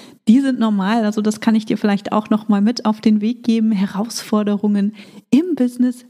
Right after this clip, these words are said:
sind total normal. Also heiß sie willkommen. <laughs> Das ist total wichtig.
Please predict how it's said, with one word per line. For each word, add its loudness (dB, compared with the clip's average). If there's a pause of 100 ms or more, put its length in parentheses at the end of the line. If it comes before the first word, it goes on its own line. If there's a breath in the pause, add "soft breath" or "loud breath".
sind 0
total -4 (400 loud breath)
normal. -2 (220)
Also -4
heiß -2
sie 0
willkommen. -2
<laughs> -4
Das -2
ist -6
total -2
wichtig. -4